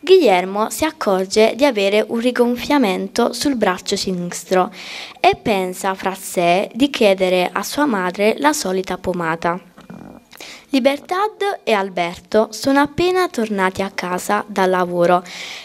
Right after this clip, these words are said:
e il figlio subito mostra loro il braccio.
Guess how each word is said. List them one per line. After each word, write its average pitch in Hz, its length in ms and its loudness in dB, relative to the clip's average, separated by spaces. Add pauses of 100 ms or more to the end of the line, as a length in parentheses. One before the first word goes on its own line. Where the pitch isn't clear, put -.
e - 120 6
il 427 120 4
figlio 196 520 2
subito 262 800 2
mostra 262 420 2
loro 196 340 6
il 185 220 -2
braccio. 180 600 -2